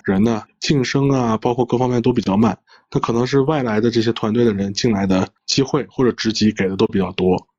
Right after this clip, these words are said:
想出来这么一条路，可能到时候再跳回来的时候，会有一个更高的职级，或者说拿它做一个跳板吧。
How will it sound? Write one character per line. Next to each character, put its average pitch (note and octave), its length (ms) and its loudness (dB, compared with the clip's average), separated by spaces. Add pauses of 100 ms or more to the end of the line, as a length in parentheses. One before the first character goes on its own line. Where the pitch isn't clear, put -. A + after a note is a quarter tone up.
想 G2 400 -4
出 B2 160 -4
来 B2 80 0
这 C#3 100 0
么 B2+ 100 2
一 - 20 2
条 A#2+ 140 0
路， B2+ 160 4
可 - 120 -4
能 A2 100 2
到 A#2 100 0
时 A#2+ 40 2
候 B2 80 2
再 B2+ 120 0
跳 C3 180 -4
回 A2+ 100 -2
来 G#2+ 80 0
的 G#2 60 2
时 F#2 100 -2
候， G2+ 220 0 (420)
会 - 160 0
有 G#2+ 80 2
一 G#2 60 -2
个 A2 80 0
更 A#2+ 160 -2
高 A#2 160 2
的 A2+ 60 0
职 - 160 -6
级， G2 280 -2
或 G2+ 240 -2
者 F#2+ 80 -8
说 G#2 220 0
拿 G#2 180 0
它 D3 140 -2
做 C#3 160 0
一 C3+ 40 0
个 C#3 100 0
跳 D#3 180 -2
板 - 240 -10
吧。 - 200 -8